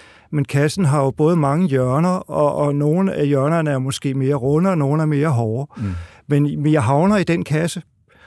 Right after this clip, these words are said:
Speaker 1: Og det synes jeg, det, det har jeg selvfølgelig været enormt ked af, fordi, øh, jeg synes, der er enorm forskel på at have en, en seksuel, fysisk relation, og så det, man kan kalde et asymmetrisk magtforhold.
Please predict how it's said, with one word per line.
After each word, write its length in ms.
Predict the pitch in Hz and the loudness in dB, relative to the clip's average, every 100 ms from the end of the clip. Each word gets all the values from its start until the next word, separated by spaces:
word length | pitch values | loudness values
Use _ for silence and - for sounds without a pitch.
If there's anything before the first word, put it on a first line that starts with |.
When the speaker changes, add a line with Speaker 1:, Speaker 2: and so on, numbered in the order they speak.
| - | -12
Speaker 1:
Og 120 | 139 | -6
det 100 | 165 | -4
synes 220 | - 151 | -2 0
jeg, 100 | 160 | 0
det, 140 | 123 - | 0 -2
det 180 | 131 175 | -2 2
har 60 | |
jeg 120 | 170 | 2
selvfølgelig 340 | 147 131 156 165 | 0 0 0 2
været 160 | 143 | 2
enormt 260 | 139 147 147 | 2 0 -2
ked 160 | 180 180 | -2 0
af, 240 | 151 135 | -2 -4
fordi, 300 | 123 131 143 147 120 156 | -12 -6 -4 -4 -6 -6
øh, 220 | 143 135 151 - | -6 -6 -10 -8
jeg 180 | 127 143 | -4 -2
synes, 160 | 147 - | -2 -2
der 80 | |
er 40 | 143 | 0
enorm 300 | 143 156 - | 0 -4 -6
forskel 500 | - 147 143 156 147 | -4 -2 -2 -6 -4
på 160 | 143 | -4
at 60 | 131 | -2
have 180 | 135 147 | 0 -2
en, 220 | 147 135 - | -4 -6 -12
en 420 | - - 135 120 - | -12 -8 -8 -8 -10
seksuel, 640 | - 127 - 131 147 151 | -6 -6 -4 -4 -4 -8
fysisk 540 | - 156 139 151 - _ - | -10 -8 -8 -10 -12 _ -8
relation, 500 | 127 120 - 160 175 - - - - - - | -6 -4 -2 -4 -4 -16 -20 -20 -20 -18 -8
og 100 | 139 | -4
så 240 | 156 160 _ _ _ 156 | -2 -2 _ _ _ 2
det, 160 | 147 | 2
man 120 | 165 | 2
kan 120 | 147 139 | 0 -2
kalde 360 | 143 127 127 | 0 0 -2
et 260 | 135 127 - - _ - | -4 -6 -8 -20 _ -4
asymmetrisk 680 | 156 - 165 147 139 127 - | -2 0 0 -2 -4 -8 -4
magtforhold. 600 | 131 120 139 117 123 | -4 -2 0 0 0